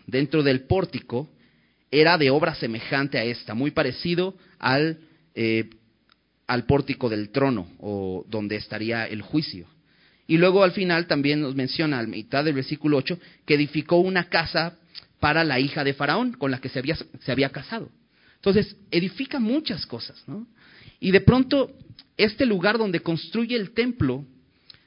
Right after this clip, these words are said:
se convierte realmente en un complejo muy grande, donde está el palacio del rey y algunos otros edificios que iban a ser importantes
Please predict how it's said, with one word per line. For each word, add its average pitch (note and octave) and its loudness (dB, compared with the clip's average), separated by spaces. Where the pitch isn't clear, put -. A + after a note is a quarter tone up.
se G3 0
convierte A3 0
realmente F#3+ 2
en E3 2
un G#3+ 0
complejo F#3+ -2
muy F3+ 2
grande, E3+ 0
donde C#3 0
está F3+ -2
el F3+ 0
palacio F3 -4
del G3 0
rey E3 -2
y D#3+ 2
algunos E3+ 2
otros F#3+ 0
edificios E3 -4
que D#3+ 2
iban D#3+ 4
a C#3 -6
ser E3 -2
importantes D3+ -2